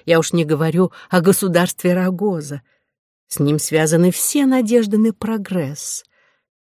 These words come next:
Я уж не говорю, как он много значит для меня.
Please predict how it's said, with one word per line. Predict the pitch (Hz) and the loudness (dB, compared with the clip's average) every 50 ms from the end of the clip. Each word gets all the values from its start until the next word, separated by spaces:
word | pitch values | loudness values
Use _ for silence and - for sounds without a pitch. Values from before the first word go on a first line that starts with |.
| _ _ _ | _ _ _
Я | - 165 180 202 | 0 2 2 2
уж | 196 - | 2 4
не | 226 240 214 | 4 4 4
говорю, | 185 220 196 214 214 214 262 294 294 254 - - - - _ _ | 4 4 4 4 4 4 4 2 2 0 -2 -8 -16 -20 _ _
как | - 220 220 - - 233 | -2 -2 -2 2 4 4
он | 226 226 220 | 4 6 6
много | 214 208 208 208 220 233 233 208 240 220 | 6 6 6 6 6 6 6 6 4 4
значит | 190 208 214 226 214 - 240 214 202 | 4 2 0 0 0 -2 -6 -6 -4
для | 196 220 226 226 | -2 0 0 0
меня. | 233 254 262 254 254 269 254 220 190 151 135 | 0 -2 -2 -2 -2 -4 -4 -4 -6 -8 -10